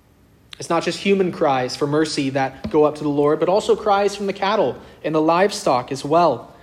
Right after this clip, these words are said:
whose cries for food and water, we are,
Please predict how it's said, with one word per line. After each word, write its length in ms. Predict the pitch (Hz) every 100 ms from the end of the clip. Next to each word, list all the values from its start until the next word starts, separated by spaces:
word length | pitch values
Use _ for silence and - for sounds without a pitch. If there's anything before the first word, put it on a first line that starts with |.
| - _ _ _ -
whose 280 | - 190 180
cries 680 | - 180 160 170 233 - -
for 200 | - 147
food 320 | - 196 185
and 140 | 170
water, 500 | 147 143 143 180 254 - - - _ -
we 120 | 147
are, 240 | 143 147